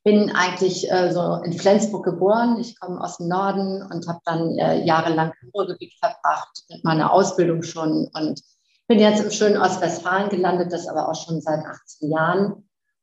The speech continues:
Und bevor ich zu Gary Weber kam, war ich fünfzehn Jahre bei der Katak A G. Das wird jetzt kein Mensch, äh, so kennen, weil es ein Systemdienstleister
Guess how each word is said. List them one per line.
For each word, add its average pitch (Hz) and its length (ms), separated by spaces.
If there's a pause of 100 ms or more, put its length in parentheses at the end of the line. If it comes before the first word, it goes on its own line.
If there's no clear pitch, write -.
Und 190 280
bevor 196 280
ich 220 120
zu 214 100
Gary 185 320
Weber 190 300
kam, 185 420
war 170 320
ich 170 300
fünfzehn 185 540
Jahre 170 380
bei 160 160
der 156 520
Katak 202 360
A 175 160
G. 185 220
Das - 320
wird 160 160
jetzt - 260
kein 160 200
Mensch, 160 420
äh, 160 320
so 170 220
kennen, 185 340
weil 170 140
es - 180
ein 151 160
Systemdienstleister 190 1200